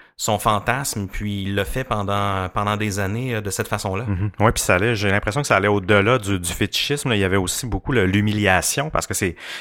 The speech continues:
Speaker 2: ces gens-là, euh, il y aurait pu, euh, les gens qui voulaient retirer leurs vidéos en ligne, s'ils avaient été fair, il aurait pu les retirer tout simplement.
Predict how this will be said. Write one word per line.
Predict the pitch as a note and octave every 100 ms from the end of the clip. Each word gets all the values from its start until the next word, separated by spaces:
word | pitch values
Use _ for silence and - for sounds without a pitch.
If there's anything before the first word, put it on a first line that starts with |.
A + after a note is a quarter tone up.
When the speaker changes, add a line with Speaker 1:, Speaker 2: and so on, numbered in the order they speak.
| -
Speaker 2:
ces | -
gens-là, | E2+ G2+ F#2+ D3+ C#3+
euh, |
il | F#2
y |
aurait | F#2 G2
pu, | - F#3+
euh, | C3 F2
les | - F#2
gens | F#2 D#3+
qui | -
voulaient | F2 A2 A#2+ -
retirer | - G2 - G#2 F#2+
leurs | C#3+ E2+
vidéos | E2+ F2+ A2 A#2+
en | F#2
ligne, | F#2 C3
s'ils | A2+ A2+
avaient | G#2+ A2
été | A#2+ A2
fair, | - A2 C3+ C3+ E2 - - -
il | F2+
aurait | F2+
pu | F2 D3+
les | A#2 F2+
retirer | D#2+ F#2+ - G2 F2+ A#2+
tout | -
simplement. | - G#2 G2 G2 E2+ A#2